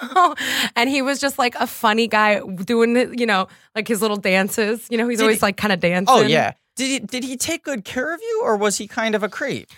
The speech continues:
Speaker 1: Well, he was, the thing is, is, like, okay, he's also, like, starved for attention.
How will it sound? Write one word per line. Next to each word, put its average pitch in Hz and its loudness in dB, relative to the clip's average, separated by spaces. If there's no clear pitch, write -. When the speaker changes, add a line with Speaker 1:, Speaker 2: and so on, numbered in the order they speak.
Speaker 1:
Well, 339 4
he 349 -2
was, 415 2
the 349 -6
thing 466 2
is, - -4
is, 440 -2
like, 247 0
okay, - -4
he's 440 0
also, 311 4
like, 415 0
starved 247 2
for 247 4
attention. 214 0